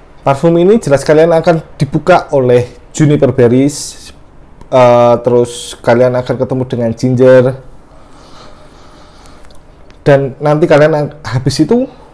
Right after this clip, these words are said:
beberapa menit dari itu kalian ketemu dengan sandalwood atau kayu cendana. Eh, ini termasuk parfum yang manis. Openingnya jelas parfum yang manis, karena mungkin manisnya buah beri dan ditambah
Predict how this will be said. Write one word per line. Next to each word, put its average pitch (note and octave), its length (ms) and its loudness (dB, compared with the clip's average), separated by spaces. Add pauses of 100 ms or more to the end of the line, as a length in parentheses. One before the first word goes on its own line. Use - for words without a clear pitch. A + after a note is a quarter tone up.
beberapa C#3 480 2
menit D#3 160 2
dari C3 160 0
itu B2+ 160 -4
kalian D3 240 0
ketemu D3 320 -4
dengan B2+ 200 -4 (120)
sandalwood B2+ 480 -2
atau A2+ 240 -4
kayu A#2 160 -2
cendana. G#2+ 640 -4 (1120)
Eh, D3 320 4
ini F#3 160 2
termasuk F3+ 640 -2
parfum F#3 480 0
yang A2+ 480 -2
manis. C#3 640 -4
Openingnya E3+ 720 -2
jelas A#2+ 240 -4
parfum C3+ 320 -4
yang A2+ 160 0
manis, A#2+ 480 -4 (400)
karena D3 480 0
mungkin D#3 320 -4
manisnya C3+ 400 -6
buah A2+ 320 -6
beri C#3+ 560 -2 (160)
dan A#2+ 400 0 (560)
ditambah B2 560 -2